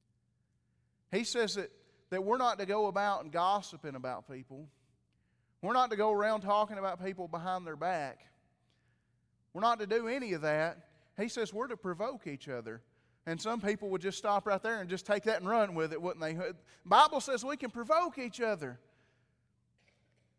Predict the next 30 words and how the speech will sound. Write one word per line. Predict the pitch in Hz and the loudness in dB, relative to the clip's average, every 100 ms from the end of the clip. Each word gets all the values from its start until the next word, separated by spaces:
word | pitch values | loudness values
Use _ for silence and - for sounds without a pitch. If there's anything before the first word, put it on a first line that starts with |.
| _ _ | _ _
But | 214 | 2
it | 214 208 | 2 4
doesn't | 254 233 226 | 2 2 -4
say | 226 | -2
to | 214 | -2
provoke | 208 208 214 220 | -4 -2 0 0
each | 220 214 | -4 -6
other | 214 190 | -6 -4
to | 180 | -2
anger. | 226 254 196 | -2 -2 -4
It | 190 | -4
says | 220 208 | -4 -8
to | - | -10
provoke | 170 165 208 208 | -12 -6 -4 -4
each | 196 220 | -6 -8
other | 196 175 | -10 -10
to | 165 | -12
what? | 190 196 127 - _ _ _ _ _ _ _ _ _ _ _ | -10 -8 -10 -12 _ _ _ _ _ _ _ _ _ _ _
What's | 180 202 | -10 -10
it | 196 | -10
say? | - 156 120 120 _ _ _ _ _ _ _ _ _ _ _ _ _ _ _ _ _ _ | -8 -8 -8 -14 _ _ _ _ _ _ _ _ _ _ _ _ _ _ _ _ _ _
Does | 151 156 | -12 -8
it | 185 | -8
say | 196 185 | -6 -6
to | 170 | -6
provoke | - 165 175 185 | -10 -4 -4 -4
each | 185 196 | -8 -8
other | 185 170 | -8 -10
to | 165 | -8
love? | 147 170 196 220 | -2 0 -2 -6